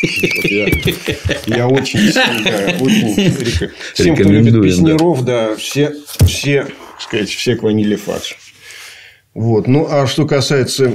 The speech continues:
Speaker 1: тяжелого рока, то, собственно говоря, вот пластиночка под названием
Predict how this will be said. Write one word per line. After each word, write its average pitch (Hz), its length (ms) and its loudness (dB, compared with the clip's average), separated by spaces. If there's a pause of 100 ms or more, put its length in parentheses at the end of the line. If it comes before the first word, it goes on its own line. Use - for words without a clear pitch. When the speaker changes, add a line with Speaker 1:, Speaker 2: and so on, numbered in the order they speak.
(120)
Speaker 1:
тяжелого 131 540 2
рока, 156 340 -2
то, 135 420 0
собственно 120 420 -2
говоря, 117 400 0 (2750)
вот 113 260 0
пластиночка 110 560 0
под 101 140 -4
названием 113 460 2